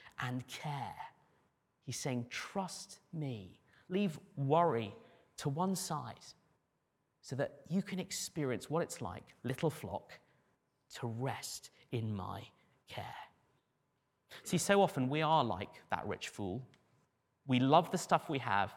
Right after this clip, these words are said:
and we want to keep it for ourselves. But God is not like that. He's not stingy. He's not withholding. He doesn't hold back good things from us. He pours them out. He lavishes on us every spiritual blessing. And in fact,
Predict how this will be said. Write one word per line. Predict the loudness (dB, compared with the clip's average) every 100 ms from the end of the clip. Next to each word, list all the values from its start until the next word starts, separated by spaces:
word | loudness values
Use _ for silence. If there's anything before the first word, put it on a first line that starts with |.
| -4
and | 0
we | 2
want | 2
to | 0
keep | -2 -2
it | -4 -6
for | -6 -4
ourselves. | -4 -6 -14 -18 -18 -18 _ _ _ _ _ -16
But | -12 -2
God | 0 0
is | -2
not | -4 -6
like | -8 -12 -12
that. | -12 -12 -16 _ _ _
He's | 0 4
not | 4 2
stingy. | 0 -4 -4 -6 -6 -6 -10 -16 -18 2
He's | 6
not | 8 6
withholding. | 4 0 -6 -6 -4 -6 -8 -4
He | 6
doesn't | 6 6 -2
hold | -2 10 12 12 8
back | 4 4 0
good | -2 0
things | -4 -4
from | -2
us. | -2 -4 -14 -16
He | -14 -14
pours | -14 -10 -4 -2 -2 -4
them | -8 -10
out. | -10 -14 -20 -20 -12
He | -2 0
lavishes | 0 0 -4 -4 -2 -2 -4 -4
on | -2
us | -2 -2 -6 -16 _ _ _
every | 0 2 0 -4
spiritual | -4 0 2 2 -2 -4 -4
blessing. | -6 -6 -8 -10 -20 _ _ _ _ _
And | -2
in | -2
fact, | 0 0 0 -6